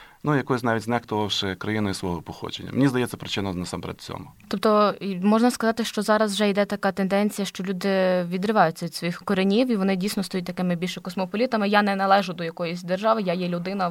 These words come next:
Speaker 2: в»
Speaker 1: Ну, я би, я би так не сказав. Мені здається, що це десь були от початки дев'яностих років, дев'яності, двохтисячні, оці люди, які розчарувалися в незалежній державі Україна, які вважали, що тут в них нема майбутнього,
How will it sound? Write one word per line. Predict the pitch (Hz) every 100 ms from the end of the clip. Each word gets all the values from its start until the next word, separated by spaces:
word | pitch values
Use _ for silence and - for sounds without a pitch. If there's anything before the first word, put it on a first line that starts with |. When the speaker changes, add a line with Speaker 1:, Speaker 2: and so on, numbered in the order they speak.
| 170
Speaker 2:
в» | 156 - - 139
Speaker 1:
Ну, | 135 131
я | 127 202
би, | 190
я | 190
би | 214
так | 202
не | 185
сказав. | 175 175 170 151
Мені | 147
здається, | 170 160 156
що | 139 143
це | 143
десь | 135 120
були | 135 131
от | 120 113
початки | 113 127 113 - 101
дев'яностих | 113 120 110 120
років, | 151 175 180
дев'яності, | 131 139 143 127
двохтисячні, | 113 - 165 123 - 120 113
оці | 101 113
люди, | 117 113
які | 110 113
розчарувалися | 113 107 117 120 120 107 95 - 101
в | 95 - 98 95
незалежній | 110 113 117 107 104
державі | 104 113 104
Україна, | 107 - 208 196 147
які | 135
вважали, | 120 113 120 117
що | 110
тут | 107 113
в |
них | 117 101
нема | 104 107
майбутнього, | 104 120 175 214 156 147